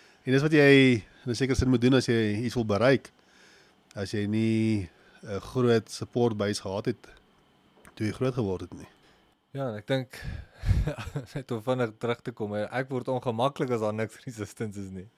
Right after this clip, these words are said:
Speaker 1: Ja.
Speaker 2: Jy voel amper soos, ek
Speaker 1: Sport.
Speaker 2: va-, ek vat nou iets groot aan, hierdie gaan bietjie maklik. <laughs> Hoekom vloei als, as ek,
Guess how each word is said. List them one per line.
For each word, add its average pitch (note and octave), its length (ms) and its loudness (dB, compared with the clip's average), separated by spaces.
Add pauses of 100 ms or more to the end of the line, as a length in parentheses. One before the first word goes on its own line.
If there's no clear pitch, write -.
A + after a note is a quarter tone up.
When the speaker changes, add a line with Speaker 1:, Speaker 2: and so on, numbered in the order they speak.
(240)
Speaker 1:
Ja. B2+ 180 -10 (180)
Speaker 2:
Jy A2 80 -12
voel C3+ 240 -2
amper C3 280 0
soos, B2 280 0
ek B2 160 -6
Speaker 1:
Sport. A2+ 180 -6
Speaker 2:
va-, C#3 200 2
ek A#2 160 -2
vat B2+ 200 0
nou C3 140 -2
iets B2+ 140 -4
groot C3+ 520 0
aan, A2+ 500 -2 (300)
hierdie G#2 240 -6
gaan A#2+ 180 -4
bietjie A#2+ 220 -4
maklik. A2 540 -4 (500)
<laughs> F#3 560 -12
Hoekom C3+ 360 2
vloei F3 360 0
als, F2+ 400 -6
as F#2+ 100 -12
ek, - 480 -6